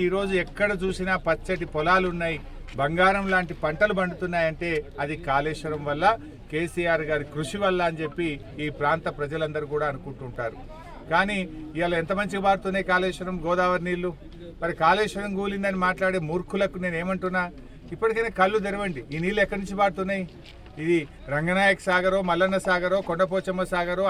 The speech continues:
అంతగిరో, ఇవి కాళేశ్వరంలో భాగం కాదా? ఈ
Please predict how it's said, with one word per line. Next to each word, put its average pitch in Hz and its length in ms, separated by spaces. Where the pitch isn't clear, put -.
అంతగిరో, 175 500
ఇవి 180 120
కాళేశ్వరంలో 196 580
భాగం 170 240
కాదా? 156 260
ఈ - 20